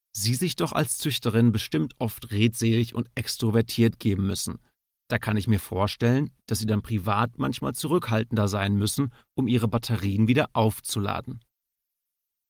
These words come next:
„Nein“, kam es von ihr zurück. „Eigentlich bin ich auch privat immer unter Menschen. Ich liebe das.“ Zwei Hunde beherbergend hakte ich nach.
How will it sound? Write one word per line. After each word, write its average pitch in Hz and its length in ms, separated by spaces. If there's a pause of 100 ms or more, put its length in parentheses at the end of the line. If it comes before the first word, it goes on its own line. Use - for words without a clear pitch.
(340)
„Nein“, 117 560 (460)
kam 101 240
es 98 120
von 110 120
ihr 101 160
zurück. 104 400 (760)
„Eigentlich 139 580
bin 113 140
ich 113 160
auch 113 160
privat 110 500
immer 98 240
unter 110 240
Menschen. 95 500 (180)
Ich - 180
liebe 110 300
das.“ 98 360 (1500)
Zwei 107 300
Hunde 123 320
beherbergend 107 800
hakte 95 320
ich - 140
nach. - 360